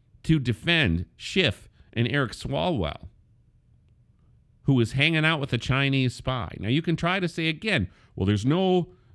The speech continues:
uh, the conservatives run around saying he had sex with Fang Fang.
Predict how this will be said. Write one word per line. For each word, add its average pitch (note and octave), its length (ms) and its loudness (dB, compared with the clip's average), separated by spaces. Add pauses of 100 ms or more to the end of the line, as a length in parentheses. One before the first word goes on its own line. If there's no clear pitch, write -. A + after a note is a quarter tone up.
uh, C3 140 0
the C3+ 100 -2
conservatives F3+ 540 0
run C3+ 160 2
around C3 280 2
saying C#3 180 -2
he C3+ 140 2
had A#2 160 0
sex - 440 -4
with F#2 160 0
Fang E3 320 -2
Fang. C2 300 -8